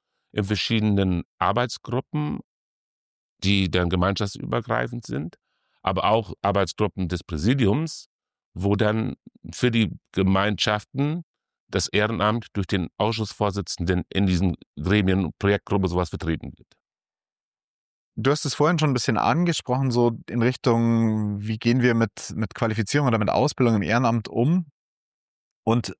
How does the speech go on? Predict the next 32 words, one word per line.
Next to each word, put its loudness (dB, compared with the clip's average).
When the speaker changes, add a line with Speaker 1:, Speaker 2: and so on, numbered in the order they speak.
Speaker 2:
ich 0
hab -2
dich -4
so 0
verstanden, 0
dass 2
dein -2
Anliegen 0
ist, -2
sich -2
damit 0
auseinanderzusetzen, 0
wie 0
gehe 2
ich -2
denn 0
damit 2
um, 0
wenn 2
ich -2
potenziell -2
vielleicht -2
auch 2
mal 2
ein 2
bisschen 0
weniger 2
HelferInnen 0
habe 2
und 0
irgendwie 2
vielleicht, 0